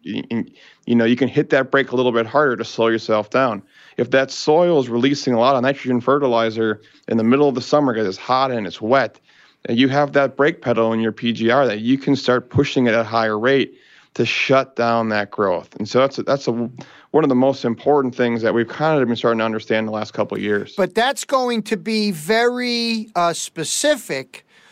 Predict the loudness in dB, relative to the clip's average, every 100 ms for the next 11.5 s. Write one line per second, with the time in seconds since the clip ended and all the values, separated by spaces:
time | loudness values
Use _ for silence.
0 | _ _ -4 -2 0 0 -2 -6 -6 -4
1 | -4 -2 -2 0 2 0 0 0 -2 -6
2 | _ _ -4 0 2 0 -2 -6 -8 -4
3 | -6 -4 -6 -8 -8 -8 -8 -8 -6 0
4 | 2 0 -2 -10 -10 -6 -6 -2 -2 0
5 | -2 -4 -6 -8 -6 -4 -4 -6 -6 -8
6 | -10 -16 -20 _ _ -4 -4 -2 0 0
7 | -2 -4 -10 -4 0 2 0 -2 2 2
8 | 2 0 -2 -4 -6 -4 0 0 0 -2
9 | -4 -6 -14 -20 -14 -6 -4 -2 -2 -2
10 | -2 -4 0 0 0 -2 -4 -2 0 2
11 | 2 0 -2 -4